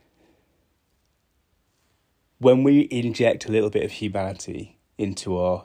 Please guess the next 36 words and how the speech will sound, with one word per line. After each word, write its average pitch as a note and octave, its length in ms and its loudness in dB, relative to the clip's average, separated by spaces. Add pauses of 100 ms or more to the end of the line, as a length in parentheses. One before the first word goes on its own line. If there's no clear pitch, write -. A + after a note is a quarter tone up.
interactions G2 640 -6
with F2+ 140 -12
people, - 500 -14 (520)
even C#3 420 6
though A2 380 4
it's - 260 -8
not A2 220 -4
the - 80 -12
s-, - 260 -8
it's - 180 -10
not - 180 -2 (460)
necessarily G#2+ 400 2
the G#2 80 2
most G#2+ 280 -4
efficient G#2 480 -6
way F#2 220 0
to A2+ 120 -10
solve F#2+ 480 -4
a - 80 -8
problem F2 540 -10 (720)
in G#2 100 -2
the F#2 80 0
moment, F2+ 400 -2
it's - 220 -6
not C#3 200 6
efficient - 680 -4
to F#2+ 220 -4 (280)
strike - 360 0
up F#2 140 -6
a - 40 -14
conversation F#2 680 -6
with F2+ 80 -8
everyone F#2 320 -6
you F2+ 80 -6
buy F2+ 240 -2
someone F2+ 480 -10